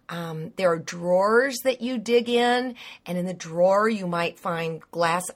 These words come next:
eyeballs, you know, pirate stuff. Um,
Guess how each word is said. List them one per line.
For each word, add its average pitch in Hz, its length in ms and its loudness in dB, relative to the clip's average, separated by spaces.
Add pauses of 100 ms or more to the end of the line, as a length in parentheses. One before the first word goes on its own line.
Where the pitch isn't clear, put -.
eyeballs, 202 800 4 (440)
you 262 120 -4
know, 196 260 -2
pirate - 320 0
stuff. 156 360 0 (380)
Um, 175 480 -2